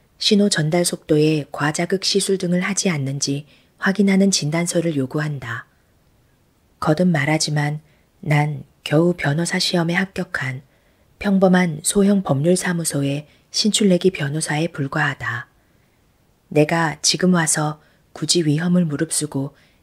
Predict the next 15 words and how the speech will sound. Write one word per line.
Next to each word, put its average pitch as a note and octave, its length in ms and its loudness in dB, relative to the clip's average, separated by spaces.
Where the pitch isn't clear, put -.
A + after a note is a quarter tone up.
내 D3+ 160 2
해파리에 E3 840 -2
왜 D3 200 2
장난을 E3+ 460 -2
치겠는가? F3 800 -2
어차피 F3 500 -2
판사들은 D#3+ 880 0
전 D#3+ 260 2
세계에서 E3+ 800 0
가장 F3 360 2
강력한 D#3 720 -4
보안 D#3 300 2
시스템을 F3 520 0
장착한 D#3 640 -6
인공지능이고, C#3+ 920 -4